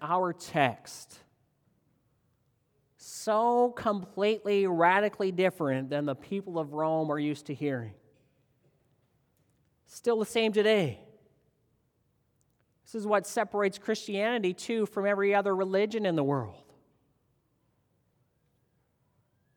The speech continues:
No one can free themselves from the suffering in this broken world.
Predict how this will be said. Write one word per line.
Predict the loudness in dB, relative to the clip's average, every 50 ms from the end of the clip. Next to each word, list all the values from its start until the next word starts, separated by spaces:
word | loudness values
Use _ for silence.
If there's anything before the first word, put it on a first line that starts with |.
| _ _ _ _ _ _ _ _ _ -10 -6
No | -2 0 2 2 4 4
one | 4 4 2 0
can | -2 -4 -4
free | -6 -6 -6 -2 0 2 4 4
themselves | 4 2 0 0 0 4 6 6 6 6 4 2 0
from | -2 0
the | 0 0
suffering | 0 0 0 0 0 0 0 -2 0 2
in | 2 2
this | 0 -2 -2
broken | 0 2 2 2 2 0 -2 0
world. | 2 2 2 2 0 -2 -4 -10